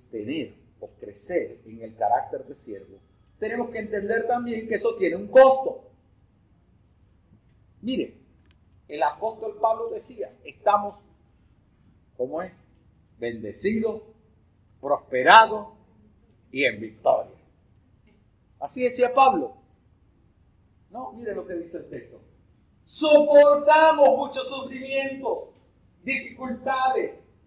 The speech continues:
necesidades y aprietos". El apóstol Pablo no escondía que servir al Señor tiene un costo, y un costo muy elevado.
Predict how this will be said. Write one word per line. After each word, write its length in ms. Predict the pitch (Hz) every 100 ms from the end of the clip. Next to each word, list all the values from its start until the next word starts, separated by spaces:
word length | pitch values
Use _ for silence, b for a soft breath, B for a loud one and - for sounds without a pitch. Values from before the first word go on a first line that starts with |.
| _ _
necesidades 1080 | 214 185 - 262 262 247 240 269 269 - -
y 60 | 240
aprietos". 680 | 247 247 262 277 - - - _ _ _ _ _ _ _ _ _ _ _ _ -
El 140 | 226
apóstol 460 | 226 240 240 262 254
Pablo 300 | 277 262 240
no 80 | 262
escondía 920 | 254 247 226 277 226 180 208 - - _ _ _ _ _ _
que 160 | 233 226
servir 500 | 220 190 190 277 262
al 160 | 226
Señor 520 | - 220 254 240 -
tiene 200 | 214 208
un 100 | 196
costo, 440 | - 185 - - - _ _ _ _ _ _ -
y 100 | 190
un 140 | 226
costo 340 | 226 233 233 214
muy 220 | 220 208
elevado. 640 | 202 190 190 196 - -